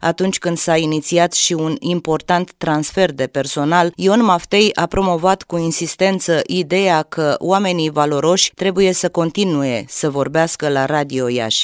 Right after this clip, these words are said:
Jurnalistul Ion Maftei a fost un patriot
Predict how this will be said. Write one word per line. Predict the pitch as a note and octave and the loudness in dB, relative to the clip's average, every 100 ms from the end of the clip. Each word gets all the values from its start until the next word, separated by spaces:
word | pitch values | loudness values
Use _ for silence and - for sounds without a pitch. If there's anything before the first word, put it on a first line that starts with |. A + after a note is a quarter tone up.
| - | -4
Jurnalistul | E3+ G#3 G3+ G3 A#3 - F#3 | 0 2 2 2 0 0 0
Ion | E3+ F3 | 2 2
Maftei | F3 D#3+ - F#3 G3+ - | 0 -2 0 0 0 0
a | E3 | -4
fost | - G3 - | -2 -4 -2
un | F#3 F3 | -4 -2
patriot | E3 D#3 E3+ C#3+ - | -2 -2 -2 -2 -2